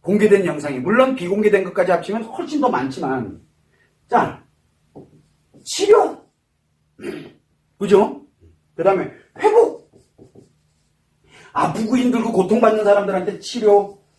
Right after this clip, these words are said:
회복 얘기하잖아요. 이거 관심 없다니까요.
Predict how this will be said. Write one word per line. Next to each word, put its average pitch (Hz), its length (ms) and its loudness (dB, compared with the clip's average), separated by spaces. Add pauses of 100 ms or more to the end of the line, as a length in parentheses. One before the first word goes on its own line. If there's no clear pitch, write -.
(160)
회복 262 300 2
얘기하잖아요. 185 540 2 (200)
이거 311 200 0
관심 247 340 2
없다니까요. 269 800 2